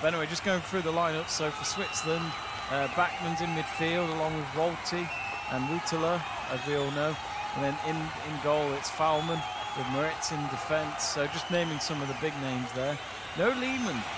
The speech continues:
uh, for this one. So it's a bit annoying that. I've just seen her, she's not in the lineup. And, there,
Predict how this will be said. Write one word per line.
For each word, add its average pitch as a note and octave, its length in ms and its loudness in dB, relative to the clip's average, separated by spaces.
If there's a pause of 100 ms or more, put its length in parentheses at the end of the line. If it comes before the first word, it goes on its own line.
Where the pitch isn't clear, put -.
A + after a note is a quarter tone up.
(100)
uh, A#2+ 360 2
for A#2 320 -6
this A2+ 140 -4
one. G2+ 220 -8 (380)
So D3+ 140 4
it's D#3+ 140 0
a - 80 -4
bit A3 180 4
annoying G3+ 320 2
that. B2 260 -2
I've C3+ 140 -6
just F3+ 140 -2
seen G3 160 2
her, F3+ 160 0
she's D#3 200 -4
not F3 200 -2
in D3 100 -4
the C3+ 60 -2
lineup. D3+ 340 2 (760)
And, C#3 120 -2
there, E3+ 180 0